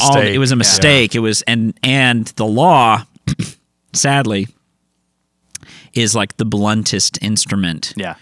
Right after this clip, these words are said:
Speaker 2: Mm-hmm.
Speaker 1: available to man to curb human nature in
Speaker 3: Right.
Speaker 1: that way.
Speaker 2: Mm-hmm.
Speaker 1: Um, but yeah,
Speaker 3: Yeah,
Speaker 1: that's
Speaker 3: and
Speaker 1: very
Speaker 3: that's,
Speaker 1: true.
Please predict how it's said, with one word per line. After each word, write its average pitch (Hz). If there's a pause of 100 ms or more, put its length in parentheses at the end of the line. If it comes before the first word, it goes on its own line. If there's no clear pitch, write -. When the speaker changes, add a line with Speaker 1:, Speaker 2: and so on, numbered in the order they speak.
(180)
Speaker 2:
Mm-hmm. 107
Speaker 1:
available 107
to -
man 95
to -
curb 95
human 92
nature 90
in 78
Speaker 3:
Right. 90
Speaker 1:
that 92
way. 87
Speaker 2:
Mm-hmm. 87 (600)
Speaker 1:
Um, 92 (160)
but 107
yeah, 117
Speaker 3:
Yeah, 120
Speaker 1:
that's 113
Speaker 3:
and 110
Speaker 1:
very 117
Speaker 3:
that's, 117
Speaker 1:
true. 98